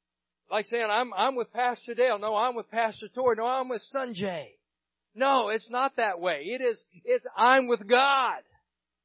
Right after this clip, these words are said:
It's one heartbeat. See, we got a hundred people. We can have a hundred different agendas.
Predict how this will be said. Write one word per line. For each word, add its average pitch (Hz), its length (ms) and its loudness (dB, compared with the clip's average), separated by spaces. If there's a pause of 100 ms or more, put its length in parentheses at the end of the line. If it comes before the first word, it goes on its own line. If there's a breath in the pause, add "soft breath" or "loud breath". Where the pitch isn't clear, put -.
(260)
It's 262 160 -2
one 285 380 4
heartbeat. 190 720 2 (1800)
See, 285 160 -6
we 277 100 -4
got 262 240 2
a 226 40 -4
hundred 269 360 -4
people. 277 380 -6 (160 loud breath)
We 294 220 -2
can 269 80 -2
have 254 200 0
a 208 120 -2
hundred 254 560 -4
different 269 340 -2
agendas. 254 640 -6